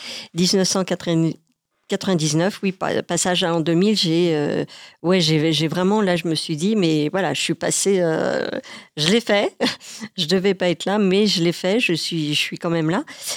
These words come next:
Et, euh, et après, voilà, c'est la notion de tout ce que je remets à plus tard, euh, je le ferai plus tard, je le ferai plus tard. Et ben non,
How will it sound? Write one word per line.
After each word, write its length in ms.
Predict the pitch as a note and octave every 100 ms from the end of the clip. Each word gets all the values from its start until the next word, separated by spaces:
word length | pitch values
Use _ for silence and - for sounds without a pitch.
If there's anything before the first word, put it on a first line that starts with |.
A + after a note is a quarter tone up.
| - -
Et, 300 | G3 G3 G3+
euh, 420 | F3+ F3 E3+ E3+ F3
et 120 | F#3
après, 320 | F3+ - A3+
voilà, 240 | A3 F3 - -
c'est 520 | - F3+ F3 F3 F3
la 140 | F3+
notion 400 | F#3 F#3 - A#3
de 380 | G#3 F#3+ F#3 F3+ -
tout 120 | G#3+
ce 100 | -
que 140 | -
je 100 | F#3+
remets 320 | F3+ F#3 F#3+ F#3
à 100 | F3
plus 220 | - F3
tard, 420 | F3 E3+ E3+ E3
euh, 140 | E3
je 100 | D#3 E3
le 60 |
ferai 160 | E3 F3
plus 180 | - E3
tard, 200 | D#3 E3
je 100 | E3
le 60 |
ferai 160 | D#3 E3
plus 160 | -
tard. 180 | E3+ F3+ A3 - - - - - - - -
Et 600 | F#3 F#3 F3 E3+ E3+ D#3+
ben 140 | E3+
non, 160 | E3 C3+